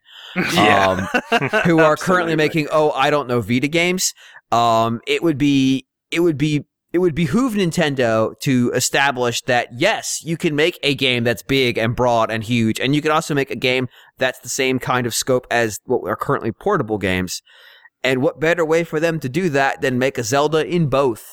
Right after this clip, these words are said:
Speaker 2: and go, "Look, both of these can exist." There's obviously a, a schism on price point, but both of these games can exist on this same device,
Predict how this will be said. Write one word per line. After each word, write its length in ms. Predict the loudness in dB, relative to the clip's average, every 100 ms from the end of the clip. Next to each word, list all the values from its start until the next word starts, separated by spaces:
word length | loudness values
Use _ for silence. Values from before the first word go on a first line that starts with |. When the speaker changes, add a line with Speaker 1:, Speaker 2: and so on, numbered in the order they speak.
| -20 _ _ _ -6
Speaker 2:
and 180 | -2 0
go, 140 | 0
"Look, 420 | 2 0 0 -4 0
both 220 | 0 0
of 100 | -2
these 240 | -2 -2
can 160 | -2 -2
exist." 500 | 0 0 0 -2 -10 _ _ -4
There's 260 | -2 0
obviously 540 | 0 0 -2 0 2 2
a, 180 | 2 0
a 80 | -2
schism 500 | 0 0 0 0 0
on 160 | 0 0
price 300 | -2 -2 -2
point, 360 | -2 -2 -2
but 180 | -8 -4
both 240 | -2 0 -2
of 80 |
these 180 | -2 -2
games 360 | 0 -2 -2 -4
can 120 | -4
exist 380 | -2 -2 -2 -2
on 180 | -2 0
this 140 | 0
same 360 | 0 0 0 0
device, 500 | 0 0 0 -2